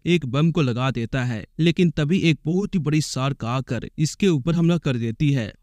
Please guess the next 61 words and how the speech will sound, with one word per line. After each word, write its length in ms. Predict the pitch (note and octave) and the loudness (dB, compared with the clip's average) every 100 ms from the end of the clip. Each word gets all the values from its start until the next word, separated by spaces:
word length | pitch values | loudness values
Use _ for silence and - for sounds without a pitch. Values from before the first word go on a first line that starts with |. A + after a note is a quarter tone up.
| - | -6
और 160 | C#3 | -2
हम 200 | C#3 D3 | 2 4
इसके 220 | D3+ - D3+ | 4 2 0
दूसरे 280 | C#3 - F#3 | 0 0 -2
साथी 340 | C#3 B2 F3 | -2 -2 -2
को 160 | D#3+ C#3+ | 0 2
देखते 360 | A#2+ - D#3 | 0 0 2
हैं, 200 | C#3+ A#2+ - - | 2 2 -4 0
जो 100 | F3 | 0
अपने 180 | F3 G3 | 2 0
साथी 340 | - C#3 F#3 | 0 -2 0
से 140 | E3+ E3 | 0 -2
कॉन्टैक्ट 420 | - D#3 E3+ F3+ | 0 0 2 -2
करने 280 | D#3 C#3 D3+ | 0 4 4
की 120 | F3+ | 2
कोशिश 400 | - C#3 C#3 E3+ | -2 -2 -2 -2
करता 340 | - A#2+ - B2+ | -4 -6 -4 -4
है। 220 | A2+ - - D#3 | -4 -8 -6 0
लेकिन 300 | D#3+ G3 F3+ | 2 4 2
तभी 260 | D#3+ D#3 F#3+ | 2 2 0
अचानक 500 | D3+ B2+ A#2 C3 C3 | 0 -2 0 0 0
से 200 | F3 E3 | 0 0
इसका 260 | - F3+ | 0 -2
बोट 340 | B2+ A#2+ C#3+ C3 | -2 0 -2 0
भी 200 | B2 C3+ | 0 2
हिलने 300 | B2 C3 D3 | 2 4 4
लगता 360 | C#3+ G#2+ - B2+ | 4 -2 -6 -4
है 200 | B2+ G#2 - | -4 -8 -8
और 200 | C3 D3 | -4 -2
तभी 240 | - D3 F3+ | -2 2 2
इसकी 240 | - E3+ | 2 2
नजर 340 | C#3 A#2+ D3 | 2 2 0
एक 140 | E3 D#3 | 0 0
बहुत 260 | E3+ F#3 - | 0 -2 0
ही 40 | E3+ | -2
बड़े 200 | C#3 D#3 | 0 -2
शार्क 300 | - C#3 C#3 | -2 -4 -4
पे 100 | D3 B2 | -4 -4
जाती 380 | B2 A2 C#3+ C3 | -4 -6 -4 -2
है, 180 | A#2 - - | -4 -8 -12
जो 220 | A#2+ D#3 | -2 0
कि 140 | D#3+ G3+ F#3 | 2 0 0
इसी 260 | F3 G3+ | 0 0
की 140 | F3 D#3+ | 0 0
ओर 180 | C3 C3 | 0 -2
आ 140 | A#2 | -4
रही 220 | B2+ C3 B2 | -2 -2 -4
थी, 260 | - G#2+ - | -4 -6 -4
जिसके 360 | B2 D3+ - F#3 | 0 0 2 0
बाद 280 | C#3+ C#3+ C3 | 2 -2 0
यह 140 | C3+ | 0
शार्क 360 | C3+ A#2+ B2 - | -2 -4 -6 -2
इस 200 | D#3 D3+ | 0 0
आदमी 320 | C3+ A#2+ D#3 | -2 2 2
को 120 | D#3 D3 | 2 0
भी 100 | C#3 | 0
जान 220 | A#2+ B2 | -2 -4
से 140 | B2 B2+ | -2 2
मार 300 | A2+ A#2+ A#2+ | 2 2 -2
देता 300 | A#2+ A#2 A#2+ | -4 -4 -6
है। 220 | A2+ F#2+ | -6 -10